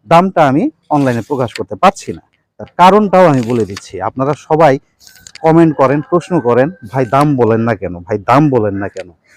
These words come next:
এবার দাম বললে পরবর্তীতে দুইটা বিপদে পড়ে যেতে হয়। প্রথম বিপদটা হচ্ছে আমার মতো যারা অনলাইনে ব্যবসা করে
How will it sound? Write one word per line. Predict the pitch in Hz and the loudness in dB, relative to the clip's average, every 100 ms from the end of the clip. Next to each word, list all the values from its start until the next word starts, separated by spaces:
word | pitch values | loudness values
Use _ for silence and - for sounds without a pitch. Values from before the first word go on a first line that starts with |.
| _ _ | _ _
এবার | 156 143 104 | 2 2 4
দাম | 139 190 196 156 | 4 6 4 4
বললে | 170 180 127 143 180 | 6 6 6 2 0
পরবর্তীতে | 175 190 190 175 165 135 | 2 4 4 0 -6 -8
দুইটা | 107 147 196 170 | -4 -4 0 -2
বিপদে | 156 185 196 170 | -2 -2 0 0
পড়ে | 151 131 | 2 0
যেতে | 104 - 98 | 0 -8 -10
হয়। | 90 85 - - _ | -10 -12 -18 -20 _
প্রথম | 170 180 214 | -2 0 -2
বিপদটা | 196 196 196 196 | -2 -4 0 0
হচ্ছে | 151 147 147 247 - _ 143 | 0 -4 -6 -6 -8 _ -4
আমার | 160 180 | 0 2
মতো | 175 156 147 | 0 -2 -2
যারা | 135 127 | 0 0
অনলাইনে | 135 165 165 151 147 139 | -2 -2 -4 -2 -4 -4
ব্যবসা | 107 165 - - 113 | -2 -4 -4 -10 -6
করে | 107 95 | -6 -6